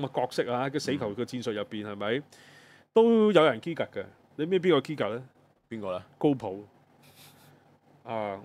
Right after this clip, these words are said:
Speaker 1: 我哋啊，寧願啊，專心啲啊，即係，呃，做返啲正路啲嘅嘢。噉啊，你話要搵個人擺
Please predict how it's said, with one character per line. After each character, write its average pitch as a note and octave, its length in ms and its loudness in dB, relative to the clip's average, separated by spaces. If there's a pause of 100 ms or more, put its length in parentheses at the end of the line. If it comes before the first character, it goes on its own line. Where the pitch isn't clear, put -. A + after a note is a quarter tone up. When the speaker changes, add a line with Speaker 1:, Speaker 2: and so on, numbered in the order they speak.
(100)
Speaker 1:
我 F3+ 200 2
哋 D#3+ 220 8
啊， D3+ 160 8
寧 C#3+ 80 4
願 E3+ 300 2
啊， F3 600 6
專 A3+ 220 2
心 A3+ 260 4
啲 A3+ 500 6
啊， G3 380 4 (440)
即 A#3 100 4
係， E3+ 640 6
呃， D3+ 400 4
做 D#3+ 180 2
返 G#3 200 4
啲 G#3 100 0
正 F3 180 0
路 D#3 160 4
啲 F#3+ 220 -2
嘅 E3+ 140 4
嘢。 D3 480 2
噉 E3+ 220 -2
啊， D#3 80 2
你 D#3 100 4
話 D3 160 4
要 D#3+ 100 0
搵 D3+ 220 0
個 E3 140 2
人 E3 160 2
擺 - 120 -4